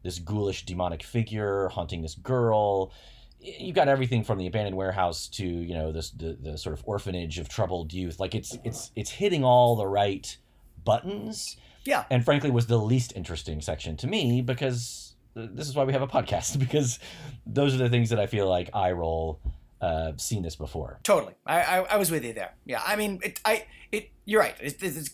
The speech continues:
Speaker 2: there's a, the, the, the home for girls. There's, there's even a little found footage. It's well done. It's good.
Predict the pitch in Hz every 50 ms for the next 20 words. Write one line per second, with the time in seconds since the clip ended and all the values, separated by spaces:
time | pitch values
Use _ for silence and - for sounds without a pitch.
0 | - _ 170 165 151 127 143 139 123 127 120 - 131 123 117 - - - 127 127
1 | 120 113 110 110 - - 120 120 - 175 190 208 208 196 - 190 - - 202 202
2 | 190 185 185 185 185 175 170 - - - 151 143 135 131 - - - - - -
3 | - - - - _ _ - 120 120 123 139 127 135 131 135 127 120 - 139 135
4 | 131 135 - - 175 196 196 - - - - - - 208 202 214 311 294 170 -
5 | 175 190 262 254 214 220 226 - - 160 - - - 233 214 180 165 165